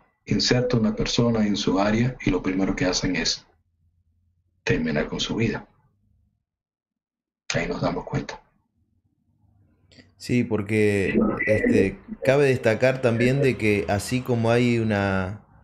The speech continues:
Speaker 2: supuesta confederación galáctica de civilizaciones positivas,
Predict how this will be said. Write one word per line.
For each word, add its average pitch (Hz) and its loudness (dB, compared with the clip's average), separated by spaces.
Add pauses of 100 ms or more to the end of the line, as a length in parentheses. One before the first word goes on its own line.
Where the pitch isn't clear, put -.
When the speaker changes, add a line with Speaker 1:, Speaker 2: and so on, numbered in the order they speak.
(580)
Speaker 2:
supuesta 117 0
confederación 104 0
galáctica 110 2
de 92 -2
civilizaciones 104 -2
positivas, 113 -4